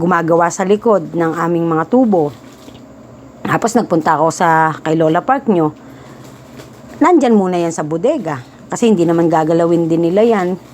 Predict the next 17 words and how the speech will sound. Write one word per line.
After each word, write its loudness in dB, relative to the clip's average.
ni 2
Jai, 2
ka, -2
ng -6
ating -4
tindera, 2
hanggat 0
wala 2
pa -4
ako. -6
Dahil -2
iche-check -4
pa -2
yan, 2
titingnan -4
pa -6
natin, 2